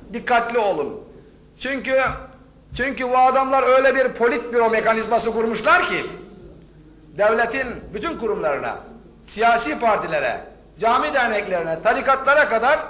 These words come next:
Sayın Türkeş de bunu bir tele-, televizyon programında itiraf etti. Geçen aylarda. Ha, Hasan Mezarcı kontrgerilla ile ilgili önerge veriyor.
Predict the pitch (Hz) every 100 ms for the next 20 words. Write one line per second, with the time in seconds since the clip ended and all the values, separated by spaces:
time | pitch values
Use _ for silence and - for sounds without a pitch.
0 | - - - - - - 202 220 220 220
1 | 226 220 202 202 190 190 190 190 190 190
2 | 190 190 196 190 - - 190 190 190 190
3 | 190 190 294 320 - 139 113 - - -
4 | - - _ _ _ - - _ - 160
5 | 185 175 165 156 151 240 262 - - -
6 | - - - - - - 214 - 190 247
7 | 285 285 277 285 285 262 285 285 247 294
8 | 302 302 285 277 269 269 262 269 277 277
9 | 311 302 277 302